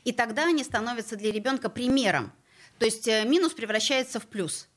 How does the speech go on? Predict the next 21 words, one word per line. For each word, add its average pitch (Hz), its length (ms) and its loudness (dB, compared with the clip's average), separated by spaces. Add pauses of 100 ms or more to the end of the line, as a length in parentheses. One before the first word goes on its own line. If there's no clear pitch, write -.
Э, 190 300 0
у 214 100 0
него 247 380 0
появляется 233 560 0
жизненный 202 440 0
ориентир, 247 480 -2
ну, 262 240 -4
к - 40 -20
которому 233 360 -2
надо 196 180 0
стремиться, 240 440 0
если - 200 -4
это 196 80 -4
достаточно 185 640 -2 (300)
успешные 175 480 0
родители, 170 420 -4
достаточно 180 460 -2
реализовавшиеся. 175 840 -2 (920)
Э, 202 420 0 (300)
дети 320 360 0
в 208 540 0